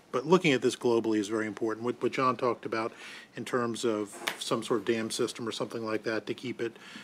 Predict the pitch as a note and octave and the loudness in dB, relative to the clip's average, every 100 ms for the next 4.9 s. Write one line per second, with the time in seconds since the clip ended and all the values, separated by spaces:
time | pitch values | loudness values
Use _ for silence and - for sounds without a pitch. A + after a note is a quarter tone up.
0 | - - - A#2+ A2 G#2+ A#2+ C3 B2+ A2 | -18 -14 -6 -4 -4 -2 -2 -2 -2 -4
1 | G#2+ - _ _ - C3 A#2+ B2+ A#2 - | -6 -10 _ _ -10 -10 -6 -6 -6 -2
2 | B2+ A#2+ A2 C3+ A#2 A2+ - B2 A2+ A2 | 0 0 0 0 0 0 -2 0 -2 0
3 | A#2 - A2+ A#2+ G2+ A2 - A#2+ F#2+ A2 | -2 -2 -6 -4 -2 -2 -2 -4 -4 -6
4 | A2 A2 A#2 A2+ A2 A2 A2 G#2+ | -2 -4 -2 -2 -2 0 0 0